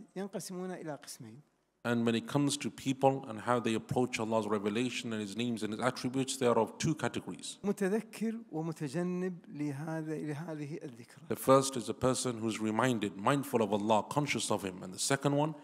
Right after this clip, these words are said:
Speaker 2: is someone who's heedless.
Speaker 1: جزاء وثواب المتذكر، الله عز وجل بين بأن له الفلاح.
Speaker 2: Allah Azza wa Jal mentions that the one who is conscious of Allah and mindful of Him, then he will be successful.
Speaker 1: وعقوبة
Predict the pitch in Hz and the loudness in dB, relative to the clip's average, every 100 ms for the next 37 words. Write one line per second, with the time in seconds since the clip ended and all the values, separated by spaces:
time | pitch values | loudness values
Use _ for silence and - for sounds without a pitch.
0 | - - - 104 - 123 117 107 98 - | -20 -12 -6 0 2 2 2 0 0 4
1 | 160 101 - - - - _ _ _ _ | 4 2 -4 -6 -8 -16 _ _ _ _
2 | _ _ _ - 151 151 226 240 - - | _ _ _ -4 0 4 6 4 2 -6
3 | - - 175 180 208 202 156 - 185 190 | -16 -4 -4 0 2 2 2 0 -2 -2
4 | 196 196 208 - 208 196 220 - _ _ | -2 -2 -4 -6 -6 -6 -10 -20 _ _
5 | _ _ _ _ _ _ _ _ _ _ | _ _ _ _ _ _ _ _ _ _
6 | _ _ _ _ _ - 185 180 156 156 | _ _ _ _ _ -4 -2 0 -2 -6
7 | 147 156 156 147 165 160 160 180 175 175 | -6 -4 -2 -2 -4 -4 -4 -2 -2 -4
8 | 147 156 160 160 160 135 127 101 - - | -4 -6 -4 -6 -8 -12 -14 -14 -18 -20
9 | _ _ _ - 113 127 127 113 117 117 | _ _ _ -4 6 8 8 4 2 2
10 | 123 143 139 117 104 101 110 120 110 - | 2 2 2 -2 -2 2 4 4 0 0
11 | 135 131 120 - 107 104 107 113 104 98 | -2 0 -2 0 2 2 4 4 4 0
12 | 101 127 127 123 127 127 160 170 131 143 | 0 0 2 4 4 4 0 0 -2 0
13 | 135 123 107 - - - 127 - - - | 2 2 0 -2 -2 2 2 2 -8 -14
14 | - - 180 180 - 214 202 190 | -10 -2 -2 -2 -2 0 0 -2